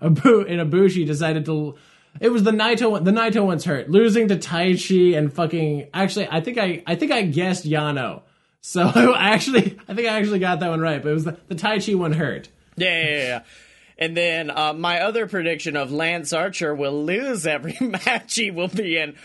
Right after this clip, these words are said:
Speaker 2: was equally wrong, as Lance apparently is gonna be, like, the star boy of this fucking,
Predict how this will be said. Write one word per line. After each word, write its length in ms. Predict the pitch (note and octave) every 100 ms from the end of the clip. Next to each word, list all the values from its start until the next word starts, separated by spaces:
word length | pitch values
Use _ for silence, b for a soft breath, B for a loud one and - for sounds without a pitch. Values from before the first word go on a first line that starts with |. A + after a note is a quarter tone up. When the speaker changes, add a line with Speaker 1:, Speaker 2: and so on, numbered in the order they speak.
| G3
Speaker 2:
was 240 | G#3 G#3 -
equally 680 | C#4 E4 D4 B3 G#3 F#3+ F3
wrong, 520 | E3 F3 E3+ D#3+ D#3+
as 240 | D#3+ F#3 E3
Lance 580 | F3+ C4+ A#4+ G#3 - - b b b b
apparently 540 | A3 - E4 G4 D4
is 120 | G#3+
gonna 200 | E3+ G#3+
be, 180 | G3+ A3
like, 280 | G#3+ G3+ -
the 120 | F#3+
star 380 | - - C4 D4+
boy 320 | F#3+ D#3+ D3
of 180 | C#3+ D3+
this 200 | D3 D#3+
fucking, 640 | - E3+ D3+ C#3+ C3+ B2+